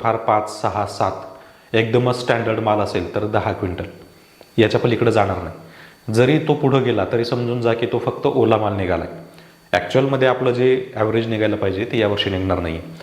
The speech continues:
आणि त्यात कापसाच्या दरानं मात्र खेळ मांडला आहे. काय खेळ मांडला आहे? तर मित्रांनो, काल मी बऱ्याच ठिकाणी कॉल केले, "तुमच्याकडं दर काय आहे, तुमच्याकडं दर काय आहे?"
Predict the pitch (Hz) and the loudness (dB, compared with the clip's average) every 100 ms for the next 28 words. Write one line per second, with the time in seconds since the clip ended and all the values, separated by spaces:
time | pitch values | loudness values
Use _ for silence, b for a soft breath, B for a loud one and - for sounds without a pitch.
0 | B B B 113 110 147 156 - 117 - | B B B 0 2 2 2 0 0 0
1 | - 113 117 110 110 110 101 101 92 92 | -2 0 0 2 2 0 -2 -4 -4 -4
2 | 95 - - - 113 98 87 87 92 - | -6 -10 -8 0 2 2 -2 -4 -6 -14
3 | B B B B B _ - - - - | B B B B B _ -20 -20 -6 0
4 | 151 151 135 117 104 95 95 - B B | 2 4 4 4 2 0 0 -8 B B
5 | B - 135 160 185 151 117 - - 117 | B 0 4 4 4 2 0 -4 0 2
6 | 131 135 135 107 131 127 - 131 127 123 | 2 0 0 0 0 -2 -2 -2 0 0
7 | - 104 87 - - - - _ - 113 | 0 -2 -4 -8 -18 -20 -20 _ -6 -2
8 | 123 123 110 107 107 98 95 90 98 92 | -2 0 0 2 2 2 0 0 -4 -8
9 | 98 110 120 117 104 95 92 85 | -6 -4 0 0 0 0 0 0